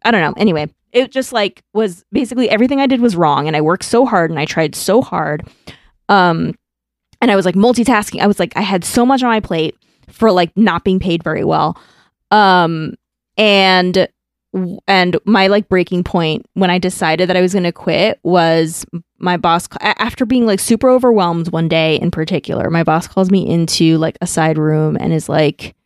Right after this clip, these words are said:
he, he ba-, he told me that I wasn't working hard enough. He, I mean, he was very serious, and he was like,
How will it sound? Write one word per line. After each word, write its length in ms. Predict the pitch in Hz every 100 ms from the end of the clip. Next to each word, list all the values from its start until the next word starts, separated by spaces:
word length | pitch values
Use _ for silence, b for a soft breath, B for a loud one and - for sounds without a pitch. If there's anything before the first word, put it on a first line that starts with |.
| _ _ _
he, 200 | 240 277 -
he 120 | 254
ba-, 80 | 285
he 220 | 285 285
told 180 | 269 285
me 80 | 330
that 100 | 269
I 60 | 220
wasn't 380 | 175 190 185
working 360 | - 170 - 160
hard 300 | 165 160 170
enough. 380 | 151 - - -
He, 160 | 208 -
I 60 |
mean, 120 | 214
he 100 | 214
was 140 | 233 214
very 240 | 214 254
serious, 800 | 269 - 208 175 156 139 165 -
and 140 | - 226
he 80 |
was 160 | 170 165
like, 400 | 156 151 - _